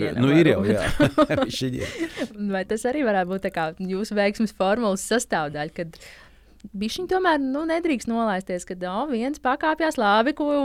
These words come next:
Speaker 2: otrs
Speaker 1: Jā,
Speaker 2: var
Speaker 1: jā.
Speaker 2: atkal
Speaker 1: Tāds
Speaker 2: sasniegt?
Speaker 1: maz, maz sacensība ir, bet tas veselīgi. Tur, nu, bet es, nu, es vienmēr ļoti priecājos, priecājos, ka Zaigai iet labi un meitai un bērniem un, un tā tālāk. Un katrs urbi savu, ā, tā teikt, ā, tuneli.
Speaker 2: Mhm. Um,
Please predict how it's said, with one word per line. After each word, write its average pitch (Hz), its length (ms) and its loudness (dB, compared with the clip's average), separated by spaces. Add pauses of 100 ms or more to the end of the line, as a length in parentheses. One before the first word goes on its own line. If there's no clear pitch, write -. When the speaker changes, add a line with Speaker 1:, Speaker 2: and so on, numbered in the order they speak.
Speaker 2:
otrs 247 260 2
Speaker 1:
Jā, 170 140 8
Speaker 2:
var - 40 6
Speaker 1:
jā. - 140 2
Speaker 2:
atkal 294 160 2
Speaker 1:
Tāds 135 240 4
Speaker 2:
sasniegt? 294 180 2
Speaker 1:
maz, 156 260 4 (200)
maz 160 240 2
sacensība 135 540 0
ir, 104 60 -2
bet 143 140 -2
tas 196 160 2
veselīgi. 82 540 -4 (220)
Tur, 127 100 -4
nu, 127 140 -4
bet 127 140 -2
es, 131 140 0 (180)
nu, 117 180 0
es 107 100 -4
vienmēr 101 320 -4
ļoti 92 240 -8
priecājos, 90 340 -8
priecājos, 90 400 -8
ka 87 140 -16
Zaigai 104 400 -4
iet 104 220 -4
labi 101 280 -6
un 95 80 -6
meitai 113 400 -4
un 95 140 -4
bērniem 104 540 -4
un, 104 160 -6
un 101 140 -8
tā 92 120 -6
tālāk. 65 420 -10
Un 90 100 -10
katrs - 480 -6
urbi 95 360 -4
savu, 95 460 -6 (160)
ā, 92 260 -8 (840)
tā 90 200 -8
teikt, - 480 -8
ā, 90 180 -2
tuneli. 92 440 -4 (300)
Speaker 2:
Mhm. 190 580 -2 (840)
Um, 202 360 0